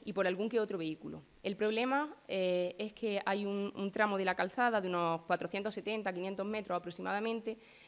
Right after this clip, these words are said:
que está en un estado totalmente deplorable y impide, pues, el, el tránsito de estos vehículos. Las bicicletas tienen bastantes problemas para poder circular, incluso los peatones para poder andar por el mismo.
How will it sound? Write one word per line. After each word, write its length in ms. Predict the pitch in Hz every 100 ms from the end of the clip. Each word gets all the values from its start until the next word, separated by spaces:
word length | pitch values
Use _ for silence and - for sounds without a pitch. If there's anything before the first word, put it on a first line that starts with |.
| -
que 100 | 202
está 400 | 185 - 196 208
en 160 | - 196
un 300 | 202 208 208
estado 340 | 190 185 202 202
totalmente 420 | 190 185 185 185
deplorable 580 | 180 160 147 143 139 - - - - - -
y 420 | 233 214 214 208 208
impide, 600 | 208 196 254 240 277 349 -
pues, 180 | 180 175
el, 100 | -
el 140 | 190 175
tránsito 360 | 196 202 226
de 80 | 214
estos 160 | 190 165
vehículos. 460 | 147 151 - 220 214 - -
Las 320 | - 170 165 160
bicicletas 480 | 175 180 185 185 175
tienen 240 | 185 180
bastantes 580 | 170 180 170 175 175 175
problemas 400 | 180 180 175 175
para 180 | 175 170
poder 240 | 170 170
circular, 480 | - 170 175 180 196
incluso 340 | 185 170 165
los 120 | 165 165
peatones 480 | 160 156 165 175
para 220 | 180 175 156
poder 220 | 151 156
andar 240 | 147 143
por 140 | 156 151
el 80 |
mismo. 340 | 139 143 139